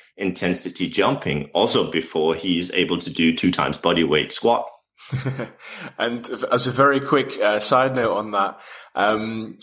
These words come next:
Speaker 2: obviously a two times body weight squat for an eight-year-old might be a bit ridiculous.
Speaker 1: Yeah.
Speaker 2: Um, <laughs> but, um, when, when you're then programming plyometrics, uh, for athletes, is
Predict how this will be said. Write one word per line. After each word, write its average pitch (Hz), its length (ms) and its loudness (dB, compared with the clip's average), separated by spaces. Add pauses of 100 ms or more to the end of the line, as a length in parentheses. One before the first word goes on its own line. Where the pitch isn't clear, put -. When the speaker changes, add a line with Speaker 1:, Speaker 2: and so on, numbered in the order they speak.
Speaker 2:
obviously 110 640 2
a 95 100 0
two 117 140 0
times 107 220 0
body 104 160 2
weight 101 180 4
squat - 240 2
for 101 100 -2
an 98 80 -4
eight-year-old 98 440 -2
might 90 200 0
be 95 60 -2
a 87 40 -6
bit 82 140 -4
ridiculous. 120 600 -2 (280)
Speaker 1:
Yeah. 156 260 4
Speaker 2:
Um, 117 360 -2
<laughs> - 20 -20
but, - 460 2 (280)
um, 127 600 0 (320)
when, 143 360 2
when 151 140 4
you're 160 120 6
then 131 480 0
programming 120 460 0
plyometrics, - 920 -2
uh, 80 240 -10
for - 180 -4
athletes, 90 580 -4 (280)
is - 440 2